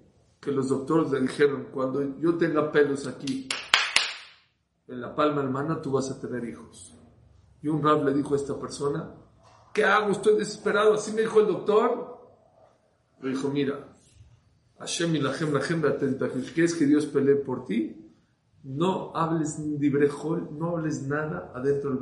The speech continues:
Bet Knesset". Después de un tiempo salió un nuevo procedimiento. Estoy hablando hace cuarenta años, treinta años. <clears throat> Hoy en día esa persona ya falleció, pero tuvo tres hijos. Tres hijos.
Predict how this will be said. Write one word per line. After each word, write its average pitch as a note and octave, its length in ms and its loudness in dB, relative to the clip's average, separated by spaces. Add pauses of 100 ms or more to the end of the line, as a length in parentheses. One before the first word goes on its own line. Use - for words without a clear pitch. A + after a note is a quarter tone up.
Bet B2 40 -8
Knesset". C3 260 -2
Después F3 300 4
de F3+ 60 2
un E3 120 -2
tiempo E3 280 2
salió D#3+ 340 4
un E3+ 100 6
nuevo D3+ 380 6
procedimiento. C#3+ 1200 0 (800)
Estoy - 240 -6
hablando C#3+ 240 -4
hace C3+ 240 -8
cuarenta C3+ 440 -2
años, B2+ 200 -4
treinta C#3 380 -2
años. - 320 0 (640)
<clears throat> - 100 -20
Hoy D#3 180 0
en D3+ 120 -4
día D#3 140 2
esa C3+ 180 -6
persona C#3+ 320 -2
ya C3+ 160 2
falleció, D3 400 0
pero C#3 180 -2
tuvo C3 280 -2
tres C#3+ 320 0
hijos. - 440 -20 (1600)
Tres - 320 0
hijos. - 500 -20